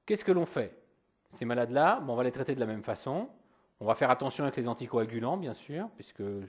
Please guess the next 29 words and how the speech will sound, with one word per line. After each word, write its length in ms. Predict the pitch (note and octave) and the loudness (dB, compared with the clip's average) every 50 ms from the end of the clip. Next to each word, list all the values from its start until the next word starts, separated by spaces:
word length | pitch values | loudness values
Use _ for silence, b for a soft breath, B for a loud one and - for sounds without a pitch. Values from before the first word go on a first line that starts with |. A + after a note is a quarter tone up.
| - - - | -16 -20 -14
souvent, 260 | - A#2+ A#2 B2 B2+ | -10 -8 -4 -4 -6
c'est 120 | - - - | -6 -8 -8
pas 160 | - G#2+ G2 | -8 -8 -8
nécessaire. 640 | G2+ F#2 - G#2+ - - - B2 E3 G3 F#3 C3+ B B B B B B B B B B B _ | -8 -10 -12 -14 -16 -12 -8 -6 -4 -4 -4 -6 B B B B B B B B B B B _
Souvent, 240 | - A2+ G#2+ A2+ A#2 | -12 -8 -6 -4 -4
il 60 | A2 | -4
y 20 | G#2 | -4
a 20 | |
des, 140 | G2 G2+ G2 | -6 -8 -10
des, 220 | F#2+ F#2+ F#2+ G2 | -10 -12 -16 -16
des 160 | F#2 F#2 F#2+ | -16 -18 -18
thrombopénies, 760 | _ - - A2 G#2 A2 G2+ - A2 G2+ G2+ A2 C#3 E3+ F#3 | _ -10 -10 -6 -4 -6 -4 -4 -6 -6 -6 -4 -4 -6 -6
souvent, 160 | F3 - B2+ | -8 -8 -10
il 40 | A2+ | -10
y 40 | A2 | -10
a 20 | |
des 60 | G#2 G2 | -10 -10
troubles 220 | - - B2+ A2+ | -12 -12 -8 -8
de 60 | A2 | -6
l'hémostase 500 | G#2 G#2 G#2+ G#2+ G#2 - - B2 A#2+ - | -6 -4 -6 -6 -8 -6 -4 -4 -4 -4
qui 120 | - - - | -8 -16 -16
font 180 | - - A#2 | -12 -12 -12
qu'on 140 | - - G2 | -12 -10 -12
n'a 80 | F#2+ F2+ | -12 -6
pas 120 | - B2 | -6 -6
besoin 160 | A2+ A2+ B2 | -4 -4 -6
de 60 | A#2 | -6
mettre 120 | A2 G#2+ G2+ | -6 -8 -8
d'anticoagulants. 960 | G#2 G2 F2+ - - - - F#2+ F#2 F2+ F#2+ G2+ A2+ B2+ E3 G#3+ C4+ - | -10 -12 -12 -12 -14 -10 -8 -8 -8 -6 -8 -4 -2 0 0 -2 -4 -6